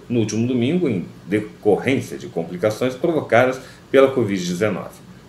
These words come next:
O ex-jogador é considerado uma lenda no país asiático. Afinal, ele foi o autor do único gol marcado pela se-, pela seleção iraquiana em uma edição de Copa do Mundo. O ex-jogador foi internado em Bagdá na semana passada,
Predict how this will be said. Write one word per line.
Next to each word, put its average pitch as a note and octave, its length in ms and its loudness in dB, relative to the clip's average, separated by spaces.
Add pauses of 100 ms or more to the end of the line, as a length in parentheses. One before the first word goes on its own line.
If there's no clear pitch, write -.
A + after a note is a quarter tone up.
O A2 140 6
ex-jogador C3 640 6
é G2+ 80 2
considerado G2+ 560 0
uma A#2+ 140 0
lenda G#2+ 280 0
no C#3 220 2
país B2+ 280 6
asiático. F#2 520 -4 (320)
Afinal, E2 480 0
ele E2+ 80 -2
foi F#2+ 180 -2
o F#2+ 60 6
autor F#2 380 2
do F2+ 100 -4
único B2+ 280 -4
gol G#2+ 160 2
marcado A#2+ 580 2 (260)
pela C3 220 4
se-, C3+ 280 -2 (320)
pela F2+ 200 2
seleção F2+ 600 -2
iraquiana G#2 920 4
em E2 120 -4
uma E2 140 -2
edição B2 420 -2
de - 100 -4
Copa - 240 -10
do - 60 -12
Mundo. A#1 260 -16 (1800)
O A2 100 8
ex-jogador C3+ 440 8
foi B2+ 180 0
internado A#2 420 4
em A2 80 2
Bagdá G#2+ 460 6
na D#2 140 -2
semana F2 320 -2
passada, F#2 500 0